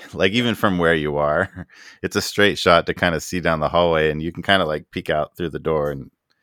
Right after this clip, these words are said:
see as much as Tiburon saw, the notion of, like, that does kind of look like a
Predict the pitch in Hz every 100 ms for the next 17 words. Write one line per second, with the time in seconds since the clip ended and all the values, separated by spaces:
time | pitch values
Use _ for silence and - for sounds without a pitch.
0 | _ _ _ - 113 95 87 85 76 -
1 | 120 90 82 76 71 85 73 76 80 78
2 | 78 - 78 69 71 71 82 90 90 -
3 | 85 80 78 73 - 69 65 64